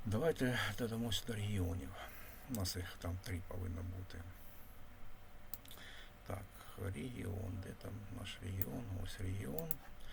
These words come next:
Клацаю тут, клацаю тут. З'явився регіон.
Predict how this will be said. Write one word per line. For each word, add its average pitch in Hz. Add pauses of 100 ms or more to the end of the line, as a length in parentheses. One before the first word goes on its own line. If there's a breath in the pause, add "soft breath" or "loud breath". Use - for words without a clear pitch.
(320 loud breath)
Клацаю 98 (120)
тут, -
клацаю 95 (100)
тут. -
З'явився 98
регіон. 87